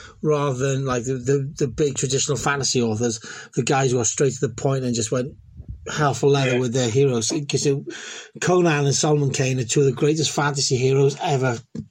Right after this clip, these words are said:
Speaker 1: written. I mean, I know Co-, Solomon Kane's more of a Middle Ages sort of pulp adventure,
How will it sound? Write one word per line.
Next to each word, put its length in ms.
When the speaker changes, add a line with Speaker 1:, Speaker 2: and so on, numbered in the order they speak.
Speaker 1:
written. 380
I 40
mean, 140
I 100
know 200
Co-, 220
Solomon 300
Kane's 200
more 100
of 60
a 140
Middle 240
Ages 340
sort 180
of 160
pulp 260
adventure, 520